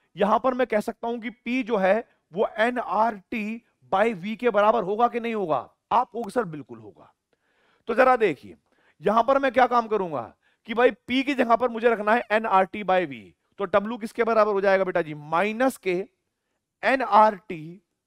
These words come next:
by V into में डीवी।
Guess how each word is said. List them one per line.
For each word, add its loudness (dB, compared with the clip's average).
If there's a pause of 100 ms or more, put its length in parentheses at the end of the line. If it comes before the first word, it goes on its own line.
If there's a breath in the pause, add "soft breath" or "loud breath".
(240)
by 4
V -6 (460)
into -8
में -4
डीवी। -12